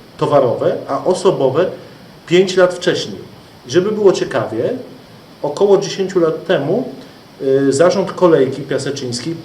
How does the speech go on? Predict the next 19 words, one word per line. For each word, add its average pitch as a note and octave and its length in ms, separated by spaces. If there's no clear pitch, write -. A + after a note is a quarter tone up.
podjął F#3+ 460
próbę C3+ 580
reanimowania E3+ 800
tego D3 260
szlaku E3 320
do D#3 100
Grójca. D#3 480
Włożono C#3 540
ogromny E3 460
wysiłek D3+ 560
i - 40
środki D3 360
finansowe, A#2+ 580
mnóstwo B2 320
pracy, C#3+ 500
aby D#3+ 220
to E3+ 120
torowisko D#3+ 680
odnowić. D3+ 680